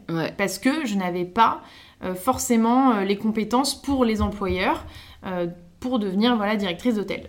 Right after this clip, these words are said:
Speaker 2: Et donc, je me suis dit, « Qu'est-ce que je vais faire ? Qu'est-ce que je vais faire ? Qu'est-ce que je vais faire ? » Et là, euh, je je vois un monsieur que je connaissais depuis longtemps, que je connaissais, euh, également du Georges cinq,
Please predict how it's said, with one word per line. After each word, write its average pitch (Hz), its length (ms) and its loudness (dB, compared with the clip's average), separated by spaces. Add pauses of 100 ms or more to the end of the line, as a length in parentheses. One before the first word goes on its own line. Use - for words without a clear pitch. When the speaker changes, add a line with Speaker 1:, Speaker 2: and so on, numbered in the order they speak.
Speaker 2:
Et 220 120 0
donc, 320 140 4
je 277 80 4
me 247 100 6
suis 233 180 -2
dit, « 277 200 -2
Qu'est-ce 240 180 0
que 226 80 -2
je 185 60 -4
vais 180 80 -2
faire ? 233 180 -4
Qu'est-ce 202 160 -8
que 196 80 -8
je 175 80 -6
vais 170 60 -6
faire ? 220 140 -8
Qu'est-ce - 160 -20
que 214 80 -8
je 190 60 -10
vais 180 60 -10
faire ? » - 240 -10
Et 214 100 0
là, 254 380 6
euh, 185 340 -2
je 170 640 -6 (500)
je 185 60 -4
vois 233 160 6
un 233 80 6
monsieur 214 340 4
que 220 120 -2
je 175 100 -4
connaissais 202 320 0
depuis 208 160 -2
longtemps, 214 260 2
que 214 100 -2
je 175 80 -6
connaissais, 185 440 -4
euh, 170 260 0
également 180 360 -2
du 185 100 -2
Georges 170 240 -2
cinq, 302 420 -2